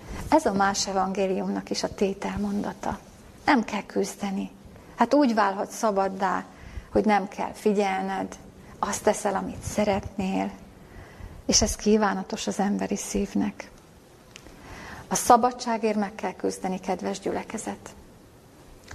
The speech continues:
Sokszor kínlódva, sokszor sikoltva, kiáltva, imádkozva, fel nem adva. A szabadságért küzdeni kell. Ne ess kétségbe, ha küzdelembe vagy. Nem azt jelenti,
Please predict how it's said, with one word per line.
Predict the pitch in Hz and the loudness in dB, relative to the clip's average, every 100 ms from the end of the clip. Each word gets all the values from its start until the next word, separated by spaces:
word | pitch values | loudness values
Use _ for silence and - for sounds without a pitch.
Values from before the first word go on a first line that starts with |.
| - - - | -16 -16 -12
Sokszor | - - 247 247 233 220 | 0 6 6 4 0 0
kínlódva, | - 240 226 226 220 214 214 220 220 214 - - - - - - - - - - - - - | -2 0 2 2 2 0 0 0 -2 -6 -12 -20 -20 -20 -20 -20 -20 -20 -20 -20 -20 -20 -12
sokszor | - - 226 - - 208 214 | 0 4 4 2 -2 0 0
sikoltva, | - 254 247 233 208 202 - 180 - | -2 -2 2 4 4 2 -2 -4 -2
kiáltva, | - 226 202 190 202 - 208 208 220 | 2 4 4 0 -4 -6 -6 -4 2
imádkozva, | 220 202 190 - 220 - - | 4 4 0 -4 -6 -4 -6
fel | - - 196 190 | -4 -2 0 0
nem | 185 185 | -2 -2
adva. | 180 - 214 202 - - - - - | -4 -6 -8 -8 -12 -20 -20 -20 -14
A | - | -6
szabadságért | - 190 196 - 220 220 214 - | 2 2 2 -2 -4 0 -2 -2
küzdeni | - 214 - 92 95 | 0 0 0 -2 -2
kell. | - - 80 - - - - - - | -4 -8 -6 -8 -16 -20 -20 -20 0
Ne | 226 226 | 4 6
ess | 208 190 - | 4 -2 -6
kétségbe, | - 185 - 180 185 | -4 -4 -2 0 0
ha | 190 196 - | 0 -2 0
küzdelembe | - 196 190 190 190 196 202 | 0 0 0 -2 0 0 0
vagy. | - - | 0 4
Nem | 220 254 233 | 6 8 6
azt | 214 - - | 4 -2 0
jelenti, | 220 214 208 202 208 226 233 | 4 4 4 0 0 2 0